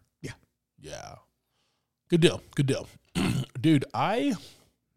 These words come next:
Speaker 2: I don't have much to report on actually, like, watching stuff.
Speaker 1: Okay.
Speaker 2: But I did start this, man. Uh, H B O Max,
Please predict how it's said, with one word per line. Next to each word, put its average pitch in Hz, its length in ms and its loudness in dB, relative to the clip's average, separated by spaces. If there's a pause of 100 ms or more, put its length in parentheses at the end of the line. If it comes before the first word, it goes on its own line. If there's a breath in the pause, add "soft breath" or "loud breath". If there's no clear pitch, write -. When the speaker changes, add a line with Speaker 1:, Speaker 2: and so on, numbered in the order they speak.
(1700 soft breath)
Speaker 2:
I 123 80 -2
don't 139 120 4
have 135 120 4
much 120 340 0
to 139 80 0
report 120 600 0
on 113 200 0
actually, 113 460 -2
like, 98 220 -6
watching 95 540 -6
stuff. 190 400 -2
Speaker 1:
Okay. 147 260 -8 (1000)
Speaker 2:
But 113 260 0
I 113 200 -2
did 165 440 -2
start 151 460 -4
this, 95 340 -8
man. 76 340 -12 (140)
Uh, 107 460 -6 (340)
H 165 240 -6
B 202 140 -2
O 170 120 2
Max, 107 680 -6